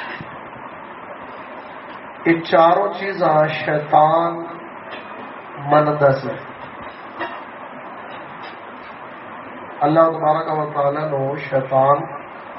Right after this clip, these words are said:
خالق بھی مندا سی۔ تا تے آکھیا سی نا، "خلقتنی، تو نے مجھے پیدا کیا، من نار، آگ سے۔" مطلب ہے تخلیق من نہیں بیٹھا، تخلیق من نہیں بیٹھا، رب نو خالق مان رہے ہیں۔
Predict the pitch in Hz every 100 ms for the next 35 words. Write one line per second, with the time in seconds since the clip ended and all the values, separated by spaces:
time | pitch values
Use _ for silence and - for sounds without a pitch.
0 | - - - - - 151 151 165 180 180
1 | 165 190 185 175 170 165 160 156 - -
2 | - - - - - - - - - -
3 | - - - 156 180 180 160 180 170 151
4 | 147 - - 156 156 160 - - 156 151
5 | 156 135 - - - - - - 185 185
6 | 190 185 185 147 160 160 147 139 135 123
7 | 117 - - - - - 135 156 160 143
8 | 143 147 143 - 123 127 - - - -
9 | - - - - - 127 135 151 160 165
10 | 165 151 165 180 - 175 190 180 151 143
11 | - - - - - - - - - -
12 | 139 143 147 160 160 - - - - -
13 | - - - - - 185 220 180 165 151
14 | 160 180 165 160 165 185 190 185 196 185
15 | -